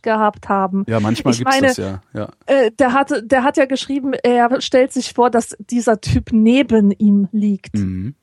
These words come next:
Speaker 1: Weißt du? Und, äh, ich hatte in meiner Jugend Girl-Crushes ohne Ende. Und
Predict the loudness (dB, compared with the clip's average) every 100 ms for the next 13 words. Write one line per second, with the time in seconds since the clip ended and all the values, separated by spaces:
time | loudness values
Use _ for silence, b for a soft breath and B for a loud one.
0 | _ _ _ -2 0 0 0 0 -2 b
1 | -2 0 0 -4 -6 0 0 0 0 0
2 | -2 0 0 2 0 2 2 2 -2 -4
3 | -4 2 4 2 0 -4 -2 -2 -4 -8
4 | -10 _ _ -2 2 4 4 2 0 -2
5 | -6 -2 0 2 0 -2 -4 -12 _ _
6 | _ _ -2 0 2 2 0 -6